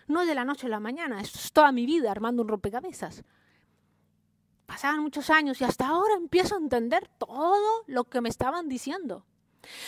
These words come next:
Pero resulta que hace, la semana pasada me da la orden y me dice,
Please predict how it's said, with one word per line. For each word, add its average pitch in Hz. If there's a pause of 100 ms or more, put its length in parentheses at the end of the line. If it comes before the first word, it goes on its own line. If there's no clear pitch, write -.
(120)
Pero 359
resulta 392
que 349
hace, 330
la 262
semana 294
pasada 339
me 294
da 302
la 370
orden 302
y 277
me 254
dice, 285